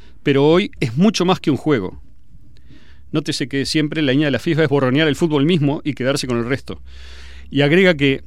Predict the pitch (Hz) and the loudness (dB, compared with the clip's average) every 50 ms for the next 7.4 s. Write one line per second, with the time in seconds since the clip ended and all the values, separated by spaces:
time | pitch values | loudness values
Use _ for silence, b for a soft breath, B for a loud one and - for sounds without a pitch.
0 | - - - 143 143 147 - 196 220 214 - 185 151 135 131 135 131 160 196 214 | -16 -6 0 2 2 4 6 6 6 6 4 2 2 2 2 2 2 2 2 2
1 | 185 135 135 117 110 - - 208 196 151 117 120 139 165 - - - 131 131 123 | 2 2 2 -2 -2 -2 2 2 2 4 2 0 -2 -4 -10 -10 -4 -4 -4 -2
2 | - 185 - - 175 151 147 156 156 147 - - 135 - - - 147 135 170 196 | -2 -4 -2 0 0 2 2 2 0 0 0 -2 -4 -4 -2 -4 2 4 4 4
3 | 202 196 165 139 127 - 170 175 175 170 160 143 - 127 127 123 120 120 120 123 | 4 2 0 0 2 2 2 2 2 0 -2 -2 0 0 0 2 2 2 2 2
4 | 160 190 196 190 170 147 131 117 127 120 120 - - 135 113 90 85 - - - | 4 4 4 4 4 2 2 0 -2 -4 -4 -2 -2 -2 -2 -2 -4 -8 -10 -16
5 | - - - - - - - b b b b b b b b b b b b b | -18 -18 -18 -18 -18 -18 -18 b b b b b b b b b b b b b
6 | b b b - 117 - 143 156 - 165 - - - 170 156 - 147 151 - - | b b b -10 -4 -2 -2 -2 -2 -2 -4 0 0 0 2 2 0 -2 -2 -2
7 | - 156 143 135 127 - - | 0 2 2 2 2 0 -4